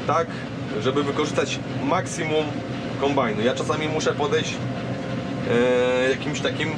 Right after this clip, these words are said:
powiedzmy, kompromisem, czyli na przykład taśma już nie daje rady, kombajn by dawał radę, ale już muszę troszeczkę zwolnić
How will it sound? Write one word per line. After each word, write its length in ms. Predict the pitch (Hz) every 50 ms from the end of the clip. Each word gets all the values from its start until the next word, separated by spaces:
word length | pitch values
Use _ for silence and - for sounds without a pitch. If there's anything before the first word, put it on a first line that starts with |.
| - - - - - - - -
powiedzmy, 460 | 127 127 143 139 - 151 156 156 147 - - - - - - - - - -
kompromisem, 640 | - 156 - - 165 185 202 214 190 - - 101 - - -
czyli 120 | 110 113
na 100 | 117 123
przykład 320 | 123 - - - - 127
taśma 320 | - 156 160 156 - 151 143
już 120 | 139 131
nie 100 | 143 143
daje 260 | 139 143 143 139 135
rady, 300 | 135 135 131 127 131 160 151 120 123 120 -
kombajn 300 | - 156 165 156 147 139
by 100 | 139 147
dawał 300 | 143 143 139 135 135 131
radę, 220 | 131 135 135 170 170
ale 80 | 160
już 100 | 156 147
muszę 140 | 147 - 170
troszeczkę 380 | 151 156 - 165 143 - - -
zwolnić 500 | - 151 156 120 104 95 90 - -